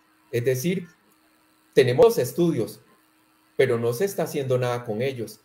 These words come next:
Se pagan, pero no se hace nada con ellos. Entonces tenemos una política cultural también, ¿verdad? Me parece. Política de la niñez y adolescencia, que dice por sí que también se cumple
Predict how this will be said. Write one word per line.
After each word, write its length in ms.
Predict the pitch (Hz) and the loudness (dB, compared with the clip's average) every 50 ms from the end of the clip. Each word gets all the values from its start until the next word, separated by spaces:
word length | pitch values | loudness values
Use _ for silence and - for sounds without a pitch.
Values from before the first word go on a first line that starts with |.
| _ _ | _ _
Se 220 | - - - 135 | -12 -2 0 0
pagan, 580 | 127 - - 175 214 214 185 143 104 110 - - _ _ _ | 0 2 2 2 2 0 -2 -4 -4 -8 -12 -20 _ _ _
pero 220 | _ 131 120 113 113 | _ 0 0 0 -2
no 160 | 113 117 120 | -2 -4 -2
se 120 | 120 180 | 0 0
hace 220 | 151 135 127 - 135 | 0 0 -2 -6 -6
nada 300 | 123 117 113 113 113 - | -6 -6 -6 -8 -8 -10
con 180 | 113 104 110 | -10 -8 -8
ellos. 340 | 135 143 127 117 104 - - _ _ _ _ _ _ | -8 -8 -10 -12 -16 -18 -20 _ _ _ _ _ _
Entonces 320 | - 113 120 135 147 151 | -12 0 4 6 6 6
tenemos 320 | 156 156 151 156 175 175 175 | 6 4 4 4 2 2 2
una 180 | 185 196 196 | 0 0 2
política 440 | - 165 160 165 165 - - 196 180 | 2 2 2 2 -4 -2 -4 -4 -2
cultural 480 | - 151 127 123 135 - - 196 214 214 | -2 -4 -4 -2 0 0 2 2 2 0
también, 500 | 208 156 143 156 190 220 214 214 - - _ _ _ _ _ _ _ _ _ _ _ _ - | -4 -6 -2 -2 -2 -2 -2 -6 -10 -18 _ _ _ _ _ _ _ _ _ _ _ _ -8
¿verdad? 220 | 113 107 165 185 | -4 -2 -2 0
Me 160 | 156 127 - | 0 0 0
parece. 480 | 120 123 143 208 226 - - - - - _ _ - | 2 4 4 4 2 2 -4 -6 -6 -12 _ _ 0
Política 440 | - 131 123 147 - 202 180 190 190 | 0 0 2 0 -4 -6 -2 0 2
de 80 | 170 151 | 2 2
la 100 | 139 131 | 0 -2
niñez 360 | 123 123 135 151 165 165 170 | -2 -2 0 0 0 2 2
y 60 | 208 | 2
adolescencia, 560 | 180 151 127 113 113 - 170 208 214 - 220 | 2 4 2 0 0 0 -2 -2 0 0 -2
que 140 | - 135 120 | 0 0 0
dice 320 | 123 131 127 127 180 180 170 | 0 -2 -2 -2 -4 -4 0
por 180 | - 127 120 | -2 -2 -2
sí 200 | - 165 175 165 | -2 -6 -6 -4
que 120 | 165 180 - | -4 -4 -2
también 380 | - 120 113 113 139 147 156 | -2 -4 -4 -2 -4 -4 -2
se 160 | - 175 170 | -2 -6 -4
cumple 520 | - 175 170 170 170 175 165 139 120 123 | -2 -2 -4 -2 -2 -2 -2 -2 -2 -4